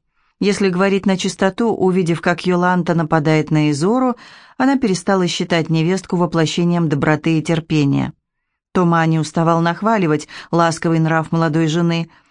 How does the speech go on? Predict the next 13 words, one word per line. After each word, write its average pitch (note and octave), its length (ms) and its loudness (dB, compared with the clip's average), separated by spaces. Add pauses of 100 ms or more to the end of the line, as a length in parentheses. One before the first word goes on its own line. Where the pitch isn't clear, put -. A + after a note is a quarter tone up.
(160)
ее B3 300 0
скромность F3+ 580 0
и D3+ 80 2
сдержанность, E3+ 720 0 (400)
но F3 180 2
недавний E3 640 2
инцидент E3+ 640 0 (220)
совершенно F#3 640 0
не F3 120 2
вписывался G#3+ 640 -2
в E3+ 80 0
идеальную D#3 460 0
картинку. C#3+ 640 -2